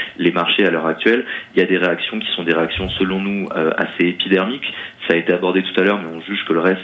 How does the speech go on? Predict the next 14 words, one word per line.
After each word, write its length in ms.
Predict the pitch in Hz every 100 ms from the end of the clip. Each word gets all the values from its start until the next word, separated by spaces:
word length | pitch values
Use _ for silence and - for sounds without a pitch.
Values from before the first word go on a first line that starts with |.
| -
le 120 | 90
risque 340 | 95 107 -
typiquement 400 | - - - 101 95
systémique 540 | 104 - 98 104 104 87 - - - 87
entre 280 | 85 -
les 160 | 90 85
banques 280 | 85 104 104
régionales 580 | 101 95 104 104 95 -
et 60 | 85
les 120 | 82
banques 340 | 104 107 -
européennes 460 | 92 92 95 95 90 - - - -
est 160 | 90 92
aujourd'hui 400 | 98 98 98